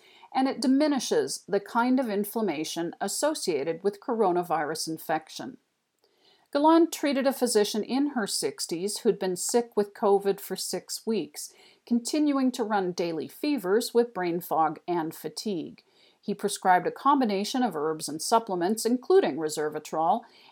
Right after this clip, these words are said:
and her symptoms resolved within a couple of weeks. He recommends long covid patients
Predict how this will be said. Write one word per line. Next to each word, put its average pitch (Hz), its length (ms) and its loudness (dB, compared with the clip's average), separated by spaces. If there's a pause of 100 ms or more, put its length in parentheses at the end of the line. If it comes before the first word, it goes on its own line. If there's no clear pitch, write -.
and 339 120 0
her 381 80 2
symptoms 269 560 0
resolved 156 500 2
within 160 300 -2
a - 20 -4
couple 156 340 -6
of 143 160 -8
weeks. - 540 -8 (800)
He 277 120 -2
recommends 254 800 4
long 226 460 6
covid 196 500 2
patients 262 640 -2